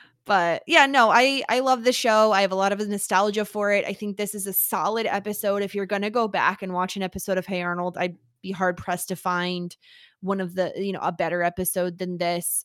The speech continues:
um, yeah, I think this is just, like, nineties cartoons just were really deep. I don't, I don't know much about today's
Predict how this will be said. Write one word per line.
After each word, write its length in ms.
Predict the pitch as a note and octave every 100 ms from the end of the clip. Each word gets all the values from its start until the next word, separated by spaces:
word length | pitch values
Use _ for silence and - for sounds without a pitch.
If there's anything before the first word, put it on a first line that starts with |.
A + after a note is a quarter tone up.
| -
um, 540 | F3+ F3+ E3 B2 F#2 _ _ _ _ _
yeah, 340 | F#3+ G3 D3 -
I 80 | A3
think 220 | C4+ C4
this 140 | D#4
is 140 | D4 A3+
just, 280 | C4 B3+ C4
like, 260 | A#3+ A#3+ - - - _ _ _
nineties 420 | A3 B3 C#4 F4+
cartoons 640 | - G4+ - C4 B3 A3 -
just 340 | G#3+ G3+ - _ _ -
were 120 | A3+
really 540 | G#3 G3+ A3+ E4 F4+ G3 _ _
deep. 280 | - G#3+ F#3+ -
I 100 | B3+
don't, 200 | D#4+ A#3
I 60 |
don't 200 | A#3+ A#3+
know 160 | G3+ G3
much 180 | G3+ G#3+
about 320 | G3 F3 - _ -
today's 560 | F#3+ F#3 G#3 G#3 -